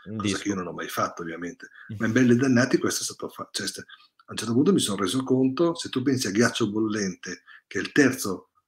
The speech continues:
Speaker 2: racconto di Belli e Dannati, è una cosa, diciamo, carina, divertente, leggera.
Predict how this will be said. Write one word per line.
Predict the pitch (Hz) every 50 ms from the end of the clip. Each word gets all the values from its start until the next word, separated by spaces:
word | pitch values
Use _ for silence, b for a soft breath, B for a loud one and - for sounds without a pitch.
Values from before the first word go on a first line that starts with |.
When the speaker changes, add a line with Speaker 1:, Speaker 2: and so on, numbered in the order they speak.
| _ _
Speaker 2:
racconto | - 92 92 95 - - - 113 110 101 95 95 95 - 87 82 73 -
di | 110 113 101 95
Belli | 90 90 107 107 104
e | 107
Dannati, | 117 127 123 113 113 135 156 - -
è | 110
una | 95 95
cosa, | 95 - 110 98 101
diciamo, | 95 90 - - 104 95 95 90 82 - _ _ _ _ _ _ _ _ _
carina, | _ - 120 120 120 113 110 107 110 117 127 135
divertente, | 120 110 110 113 113 110 - - 107 98 95 95 92 - 110 120 131 135 131 B B B B B _ _ - -
leggera. | 113 120 131 131 - - 113 110 98 98 101 110 123 139 165 170 - -